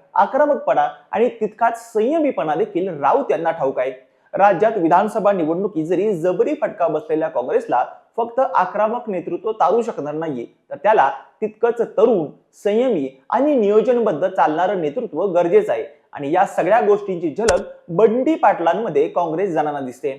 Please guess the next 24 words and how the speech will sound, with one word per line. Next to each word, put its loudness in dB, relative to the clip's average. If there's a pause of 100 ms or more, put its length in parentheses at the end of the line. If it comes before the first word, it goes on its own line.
(500)
काँग्रेसचं 6
मोडकळीस 0
आलेलं 0
संघटन -2
पुन्हा -2
नव्यानं -2
बांधायचंच, -2 (280)
कार्यकर्त्यांना 0
ऊर्जा 4
द्यायचीच, 0 (280)
हे 4
काम 0 (180)
चोखपणे 2 (200)
कोण 4
पार 6
पडेल -2 (300)
असं 0
विचारल्यास 2 (300)
बंटी 2
पाटलांचं 2
नाव -2
सगळ्यात 0 (100)
पुढे 2
येतंय. 0